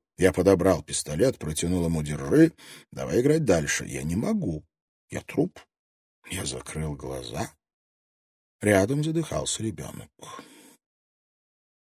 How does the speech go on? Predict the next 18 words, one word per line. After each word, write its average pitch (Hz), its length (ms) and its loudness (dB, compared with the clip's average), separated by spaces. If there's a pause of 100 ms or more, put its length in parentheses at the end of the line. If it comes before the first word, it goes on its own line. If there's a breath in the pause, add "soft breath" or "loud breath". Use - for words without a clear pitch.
(240)
После 180 440 2
операции 151 600 4
я 135 140 2
посетил 113 600 0
местечко, 71 1120 -2 (320 loud breath)
теперь 73 320 -6
опустевшее 80 840 -4
и - 20 -2
безмолвное. 62 1040 -6 (560 loud breath)
Заходил 196 540 10
в 165 160 12
избы, 147 580 8 (140)
низкие 110 480 6
дома 110 300 8
бедноты 101 920 2
с - 80 -4
советскими 78 680 -2
календарями 82 840 2